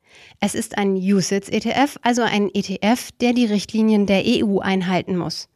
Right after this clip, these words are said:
Die Anteile werden in U-S-Dollar abgerechnet und das dist sagt dir, dass die Dividenden ausgeschüttet werden.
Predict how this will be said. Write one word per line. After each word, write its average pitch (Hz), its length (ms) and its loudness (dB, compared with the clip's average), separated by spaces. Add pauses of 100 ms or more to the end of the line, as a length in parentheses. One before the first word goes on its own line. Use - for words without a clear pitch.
(480)
Die 208 120 2
Anteile 226 580 4
werden 180 300 0
in 185 300 2
U-S-Dollar 185 760 0
abgerechnet 240 760 -2 (420)
und 294 260 4
das 254 200 0
dist 320 320 2
sagt 240 240 0
dir, 233 260 2
dass 214 180 2
die 226 160 0
Dividenden 196 760 0
ausgeschüttet 196 680 2
werden. 170 340 0